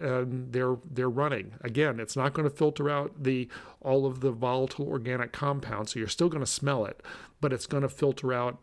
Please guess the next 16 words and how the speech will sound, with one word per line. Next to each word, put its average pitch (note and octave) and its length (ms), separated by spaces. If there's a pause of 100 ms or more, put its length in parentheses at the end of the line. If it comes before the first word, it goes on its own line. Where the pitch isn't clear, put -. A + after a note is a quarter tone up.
(260)
almost C3 400
all B2+ 260
of A2+ 100
the B2 80
dangerous A#2 540
stuff. - 400 (420)
Plus, - 460 (340)
many D3 360
of C#3 60
the C3 80
portable D#3 540
air C3 140
filtration B2 640
units B2 400 (260)
have, A#2+ 560
um, C3 580